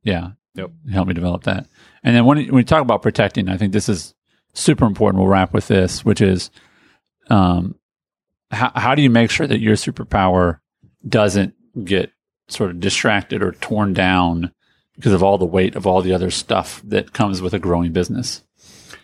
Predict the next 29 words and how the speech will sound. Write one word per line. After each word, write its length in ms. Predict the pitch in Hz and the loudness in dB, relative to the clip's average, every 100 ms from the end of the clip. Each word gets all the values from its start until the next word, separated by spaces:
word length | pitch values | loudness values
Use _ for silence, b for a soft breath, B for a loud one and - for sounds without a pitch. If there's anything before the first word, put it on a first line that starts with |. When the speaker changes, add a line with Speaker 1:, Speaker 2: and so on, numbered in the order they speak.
| B | B
Speaker 2:
Th-, 180 | 117 123 | -2 2
there's 200 | 123 107 | 2 2
a, 60 | 110 | 0
a 220 | 120 101 | 2 2
really 220 | 110 120 | 4 2
practical 400 | - 113 - 101 | 2 -2 0 0
exercise, 480 | 98 - - 95 90 | 2 0 0 2 0
essentially 360 | 87 98 - | 0 -2 -2
trying 160 | 90 92 | -2 0
to 60 | 85 | 2
write 200 | 87 90 | 2 2
out 120 | 87 | 0
everything 320 | 90 90 90 | -2 -4 -4
you 80 | 87 | -4
do 160 | 90 87 | -4 -6
in 60 | |
a 40 | 87 | -4
day 360 | 87 87 117 - | -4 -4 -4 0
Speaker 1:
Uh-huh. 200 | 110 92 - - | 2 2 -2 -6
Speaker 2:
and 160 | 95 | -2
going 200 | 98 95 | 2 2
through 260 | 92 101 90 | 0 0 0
and 100 | 87 | 0
saying 240 | - 90 | 0 0
what 160 | 90 98 | 0 -2
stuff 260 | - 110 101 | 0 -2 -2
is 120 | 90 | -4
not 160 | 92 | -2
necessary, 640 | 92 87 95 - 82 90 107 | -2 -6 -4 -6 -6 -8 -12